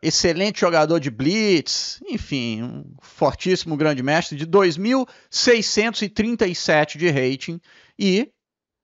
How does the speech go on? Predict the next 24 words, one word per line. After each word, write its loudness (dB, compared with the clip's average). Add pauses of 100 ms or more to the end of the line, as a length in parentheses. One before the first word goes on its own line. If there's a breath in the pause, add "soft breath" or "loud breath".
eles 2
jogaram 4
uma 2
Índia 2
do 0
Rei. 2
Isso 0
sim -2
é 2
uma 0
defesa, 2
hein? -2 (280 soft breath)
Olha, 6
eu 4
já 6
tive -2
minhas 0
diferenças 2
com -4
a 2
Índia 0
do 0
Rei, 4
admito, 2